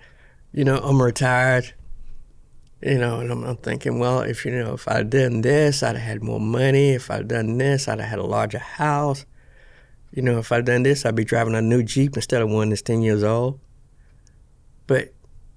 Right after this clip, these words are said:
on my birthday, I got two hundred and seventy-two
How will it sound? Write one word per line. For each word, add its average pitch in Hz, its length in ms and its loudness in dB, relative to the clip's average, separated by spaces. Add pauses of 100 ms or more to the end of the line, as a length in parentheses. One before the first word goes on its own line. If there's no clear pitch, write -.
(140)
on 175 140 2
my 180 120 4
birthday, 160 560 -2 (960)
I - 60 -20
got 160 280 -2
two 208 240 -2
hundred 214 380 0
and 135 160 0
seventy-two 196 1000 0